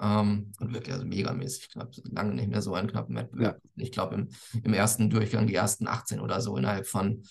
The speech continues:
Speaker 1: äh, fast zehn Punkten gewesen. Ähm, aber ja, schade, dass er nicht dabei war. Aber was
Speaker 2: Ach, so
Speaker 1: soll's.
Speaker 2: ist es nun mal. So ist der Sport. Wir fangen aber natürlich an mit den, äh, Damen, denn die waren als erstes dran am Donnerstag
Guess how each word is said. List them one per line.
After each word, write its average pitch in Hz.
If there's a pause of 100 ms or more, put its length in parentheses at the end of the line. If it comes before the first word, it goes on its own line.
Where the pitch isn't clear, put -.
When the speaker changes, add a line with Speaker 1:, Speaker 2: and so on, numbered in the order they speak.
(360)
Speaker 1:
äh, 101 (500)
fast 98
zehn -
Punkten 110
gewesen. 113 (540)
Ähm, 190 (1000)
aber 123
ja, 98 (460)
schade, 131
dass 123
er 123
nicht 117
dabei 117
war. 117 (1080)
Aber 107 (240)
was 117
Speaker 2:
Ach, 101
so 147
Speaker 1:
soll's. 113
Speaker 2:
ist 95
es 95
nun 90
mal. 87 (160)
So 120
ist 107
der 92
Sport. 90
Wir 101
fangen 131
aber 139
natürlich 120
an 120
mit 117
den, 113
äh, 104
Damen, 139
denn 113
die 123
waren 117
als 92
erstes 104
dran 170
am 156
Donnerstag 135